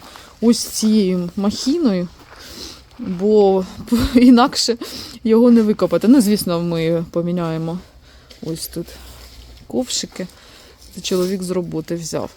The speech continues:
Так, другий пішов. І потім будемо вже намагатися. К-, вирішили так, що якщо я буду бачити, що прям коріння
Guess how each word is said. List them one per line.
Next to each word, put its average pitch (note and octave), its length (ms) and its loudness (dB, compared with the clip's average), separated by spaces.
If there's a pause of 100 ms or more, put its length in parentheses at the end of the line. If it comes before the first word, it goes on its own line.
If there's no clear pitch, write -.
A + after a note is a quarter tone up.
(1200)
Так, E3 180 -8 (580)
другий G3+ 520 -6
пішов. C#4+ 400 -8 (1160)
І B3 80 -4
потім A#3 440 -4
будемо G3 400 -4
вже F#3 260 -8
намагатися. F#3 800 -8 (1700)
К-, G3+ 720 -2 (500)
вирішили B3 540 -2
так, F#3 260 -8
що - 160 -8
якщо A#3 460 -2
я G#3 80 0
буду G3 200 -6
бачити, G3 460 -4
що - 180 -14
прям F3+ 380 -6 (140)
коріння F#3 600 -2